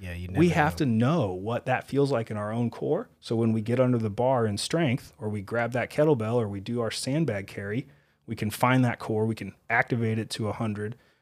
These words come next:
Speaker 2: and then we can stay safe and effective in the workout that we're doing.
Speaker 1: Yeah.
Speaker 2: Cool.
Speaker 1: This is, this is the type of strength that we're talking about.
Speaker 2: Yeah. Yeah, and I know it's like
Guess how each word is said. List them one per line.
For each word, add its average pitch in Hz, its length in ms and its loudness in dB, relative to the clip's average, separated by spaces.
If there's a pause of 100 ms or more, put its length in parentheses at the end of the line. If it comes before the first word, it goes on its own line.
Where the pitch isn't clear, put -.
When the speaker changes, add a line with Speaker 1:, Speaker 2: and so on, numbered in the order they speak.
Speaker 2:
and 110 100 -2
then 113 120 2
we 110 80 -2
can 104 160 -6
stay 101 200 -6
safe 107 400 -2
and 98 80 -10
effective 101 480 -8
in 95 100 -12
the 95 80 -18
workout 104 420 -12
that 98 100 -8
we're 95 140 -8
doing. 98 340 -8 (840)
Speaker 1:
Yeah. 71 160 -18 (800)
Speaker 2:
Cool. 113 100 -8
Speaker 1:
This 107 120 0
is, 85 220 -4
this 139 240 8
is 123 80 0
the 104 100 -2
type 85 220 -4
of 78 80 -4
strength 82 300 -4
that 71 100 -10
we're 82 120 -6
talking 71 360 -12
about. - 300 -16
Speaker 2:
Yeah. 92 320 -10 (920)
Yeah, 107 220 -4
and 98 140 -8
I 110 80 -6
know 110 220 -4
it's - 160 -10
like 95 260 -12